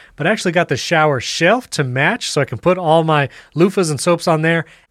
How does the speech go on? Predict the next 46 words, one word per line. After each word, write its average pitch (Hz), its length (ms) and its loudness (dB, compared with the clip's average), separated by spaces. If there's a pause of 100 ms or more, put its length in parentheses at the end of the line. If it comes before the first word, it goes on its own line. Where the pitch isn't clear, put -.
(120)
And 226 140 0
I 233 60 4
liked 196 260 2
all 190 140 2
their 233 80 0
stuff 185 200 -2
so - 140 -2
much, 160 240 -2
I 147 60 0
actually 175 340 -2
got 156 240 0
three 214 240 -2
towel 185 460 2
hooks - 440 -2 (200)
in 165 80 -2
that 139 180 0
brushed 180 300 0
nickel 160 240 0
finish 214 360 0 (280)
to 156 120 -2
match 165 320 0
the 135 120 0
shower 165 580 2 (140)
and 165 260 2
the 147 60 -2
shelf. 127 400 0 (260)
And 165 80 -2
again, 160 180 2
let 180 80 2
me 196 80 2
tell 202 220 2
you, 202 160 -2
my 170 240 -2
kids 240 340 -2
actually 202 300 0
love 196 240 2
it. 196 140 -4
If 139 120 -6
your 233 120 -2
kids 220 200 -2
don't 196 280 0
like 185 160 -2
taking 185 280 -2
a 165 40 -2
shower 175 360 2
now, 147 420 0